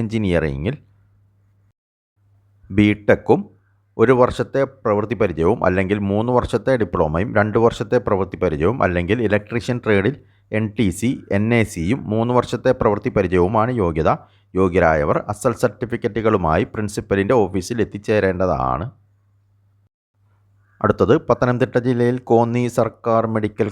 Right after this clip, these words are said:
കോളേജിൽ കരാർ വ്യവസ്ഥയിൽ സീനിയർ റെസിഡന്റുമാരെ നിയമിക്കുന്നതിനുള്ള വാക്കിൻ ഇന്റർവ്യൂ ജനുവരി പതിനാറിന് രാവിലെ പത്ത് മുപ്പതിന് മെഡിക്കൽ കോളേജിൽ നടത്തുന്നതാണ്. എം ഡി, എം എസ് ബിരുദധാരികൾ, ബിരുദ സർട്ടിഫിക്കറ്റ്,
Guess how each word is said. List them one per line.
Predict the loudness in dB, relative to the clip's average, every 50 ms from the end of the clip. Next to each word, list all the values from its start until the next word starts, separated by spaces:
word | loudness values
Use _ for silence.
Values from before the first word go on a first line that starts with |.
| 0
കോളേജിൽ | 2 2 4 4 2 0 -4 -2 0 0
കരാർ | 2 2 2 2 2 0 0
വ്യവസ്ഥയിൽ | 0 0 -2 -2 -2 -2 -2 -2 -4 -6
സീനിയർ | -4 -4 -2 -2 -2 0 0 0 -2 -2 -2 -2
റെസിഡന്റുമാരെ | -2 -2 0 0 0 0 2 2 4 4 4 4 4 2 0 -2
നിയമിക്കുന്നതിനുള്ള | -2 -2 -2 -4 -4 -4 -2 -2 0 0 0 2 2 2 2 4
വാക്കിൻ | 2 2 0 -2 -4 -4 -2 -2 0
ഇന്റർവ്യൂ | 2 2 2 4 2 0 0 0
ജനുവരി | 0 2 2 2 2 4 4
പതിനാറിന് | 2 2 2 0 0 0 0 -2 0 2
രാവിലെ | 2 2 4 4 2 2 0 -2
പത്ത് | -4 -4 -4 -4 -4 -2 -2
മുപ്പതിന് | -2 -2 -2 -2 -2 -2
മെഡിക്കൽ | -2 -2 -2 -4 -4 -4 -6 -6 -2 2
കോളേജിൽ | 2 2 4 2 0 -2 -2 -2 -2
നടത്തുന്നതാണ്. | -2 -2 -4 -4 -4 -2 0 0 0 0 0 -2 -4 -8 -10 _ _ _ _ _ _ _ _ _ _ _ -4 -2
എം | -2 -2 -4 -4 -4
ഡി, | -4 -4 -4 -8 -8 -4 -2 -2
എം | -2 0 0 0
എസ് | -2 -2 -8 -8
ബിരുദധാരികൾ, | -4 -4 0 0 2 2 4 2 2 2 0 0 -2 -2 -4 -4 -4
ബിരുദ | -2 -2 0 0
സർട്ടിഫിക്കറ്റ്, | 0 0 -2 -6 -6 -6 -6 -6 -4 -4 -4 -6 -6